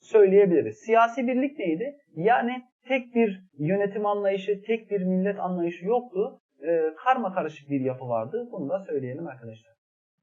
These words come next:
Dörde bakalım. İslamiyet'in gelmesiyle beraber kölelik yasaklandı. Evet. Ve kadına verilen değer arttı. Tabii ki bunu da söyleyebiliriz. Doğrudur. Beşe bakıyoruz. İslamiyet ve gök tanrı inancı arasındaki benzerlikler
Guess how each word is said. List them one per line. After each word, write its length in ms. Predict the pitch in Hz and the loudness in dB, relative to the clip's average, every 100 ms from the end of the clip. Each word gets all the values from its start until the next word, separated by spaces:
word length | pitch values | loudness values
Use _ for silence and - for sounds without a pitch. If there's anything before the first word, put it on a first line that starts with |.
| - 160 | 0 6
Dörde 300 | 233 262 285 | 6 8 4
bakalım. 500 | 285 170 185 240 - _ _ | 4 2 2 -2 -10 _ _
İslamiyet'in 640 | - 208 240 247 247 254 247 | -8 -4 2 4 4 0 4
gelmesiyle 760 | 240 226 214 226 196 208 233 - _ | 4 4 -2 0 4 4 2 -8 _
beraber 580 | 151 185 175 160 208 208 | 4 6 8 6 2 0
kölelik 440 | - 185 196 143 | 0 2 2 0
yasaklandı. 840 | 165 175 170 147 135 123 170 233 233 - | -4 -2 -4 -2 -2 0 0 0 -6 -10
Evet. 360 | 120 165 202 _ - | -2 -2 -2 _ -4
Ve 120 | 190 202 | 0 0
kadına 440 | 180 160 160 165 139 | 0 0 0 0 0
verilen 360 | 156 143 156 143 | -2 0 0 2
değer 280 | 147 196 - | 4 4 2
arttı. 500 | 123 113 113 185 202 202 | 0 -2 -2 -4 -2 -2
Tabii 260 | 180 123 | -4 -6
ki 180 | 120 165 | -8 -4
bunu 200 | 147 131 | -4 -4
da 80 | 151 | -8
söyleyebiliriz. 840 | - 139 139 147 117 123 175 131 | -6 -4 -2 -4 -6 -8 -8 -2
Doğrudur. 500 | 151 143 120 120 175 190 _ _ _ _ _ _ _ _ _ _ - | 2 2 2 -4 -8 -10 _ _ _ _ _ _ _ _ _ _ 0
Beşe 380 | 165 208 208 240 | 4 4 6 4
bakıyoruz. 540 | 233 226 208 226 - | 4 6 6 6 -2
İslamiyet 520 | 202 233 226 226 220 | -2 4 4 2 2
ve 60 | 202 | 4
gök 320 | 185 240 240 | 4 2 0
tanrı 260 | 196 160 147 | -4 -4 -4
inancı 360 | 202 170 147 | 0 0 2
arasındaki 560 | 143 190 190 151 135 127 | 2 2 -2 -10 -8 -2
benzerlikler 720 | 165 202 208 208 208 208 214 | 0 2 2 2 0 2 2